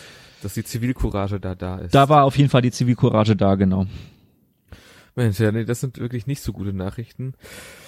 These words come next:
Speaker 1: Äh, leider
Speaker 2: Ach ja,
Speaker 1: natürlich
Speaker 2: aber apropos genau, die,
Speaker 1: Ach so.
Speaker 2: die, die, das hat auch zur Folge, dass diese, äh, Angestellte der Stadt Emshorn jetzt ihren Dienst bis auf Weiteres nicht antreten kann, weil sie jetzt,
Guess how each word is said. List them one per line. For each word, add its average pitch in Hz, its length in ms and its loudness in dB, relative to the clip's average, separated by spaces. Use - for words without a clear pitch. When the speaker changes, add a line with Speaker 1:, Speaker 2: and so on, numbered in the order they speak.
Speaker 1:
Äh, 175 160 0
leider 156 220 -2
Speaker 2:
Ach 139 40 6
ja, 175 120 6
Speaker 1:
natürlich - 120 2
Speaker 2:
aber 165 160 4
apropos 185 320 2
genau, 165 220 6
die, 139 120 4
Speaker 1:
Ach 139 100 6
so. 135 80 2
Speaker 2:
die, 147 260 4
die, 143 220 -2
das 139 200 -2
hat 170 160 2
auch 147 140 0
zur 165 140 2
Folge, 170 320 0
dass 151 200 -2
diese, 156 300 2
äh, 143 440 4
Angestellte 160 560 0
der 143 100 0
Stadt 147 220 -4
Emshorn 139 380 -2
jetzt 139 200 -8
ihren 127 180 -2
Dienst 151 280 -4
bis 147 100 2
auf 139 120 2
Weiteres 139 360 4
nicht 127 180 0
antreten 175 400 -4
kann, 156 240 -2
weil 143 220 4
sie 147 200 0
jetzt, 143 360 -2